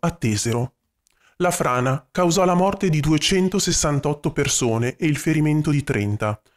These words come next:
la distruzione completa di tre alberghi, cinquantatré case e sei capannoni.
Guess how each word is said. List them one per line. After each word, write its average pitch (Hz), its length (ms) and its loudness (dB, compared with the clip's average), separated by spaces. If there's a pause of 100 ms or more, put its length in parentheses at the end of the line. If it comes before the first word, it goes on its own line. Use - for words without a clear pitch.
(240)
la 147 100 -2
distruzione 151 640 0
completa 147 520 0
di 127 140 -2
tre 131 160 0
alberghi, 107 680 0
cinquantatré 135 760 -2
case 120 640 -4
e 147 140 0
sei 160 240 0
capannoni. 110 720 -2